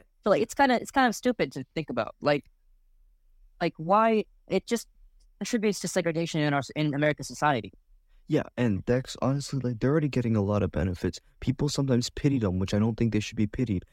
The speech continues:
Speaker 2: Like, sure, slavery was a thing for a few years, maybe, w-, like, ten, twenty years or whatever.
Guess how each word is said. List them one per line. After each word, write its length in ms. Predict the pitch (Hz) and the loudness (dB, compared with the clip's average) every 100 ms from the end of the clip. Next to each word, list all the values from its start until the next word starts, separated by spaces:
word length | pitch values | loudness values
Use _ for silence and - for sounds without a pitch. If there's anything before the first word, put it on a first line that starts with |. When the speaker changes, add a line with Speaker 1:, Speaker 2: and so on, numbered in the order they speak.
| _ - | _ -4
Speaker 2:
Like, 100 | 135 | -4
sure, 300 | - - 139 | -2 -2 -4
slavery 340 | 113 123 117 113 | 0 2 2 2
was 160 | 104 | 0
a 80 | 101 | -2
thing 280 | - 123 123 | 0 2 2
for 200 | - 87 | 0 -4
a 40 | |
few 340 | - - 95 92 | -4 -2 0 2
years, 360 | 92 90 101 | 2 0 0
maybe, 200 | 101 98 | 0 2
w-, 180 | 98 92 - | 2 0 -2
like, 300 | 92 95 - _ _ | -2 -2 -6 _ _
ten, 220 | - 107 101 | -2 0 0
twenty 240 | 104 95 | 2 0
years 320 | 90 95 104 | 2 0 0
or 60 | 95 | 0
whatever. 440 | 90 92 92 107 | -2 -2 -4 -8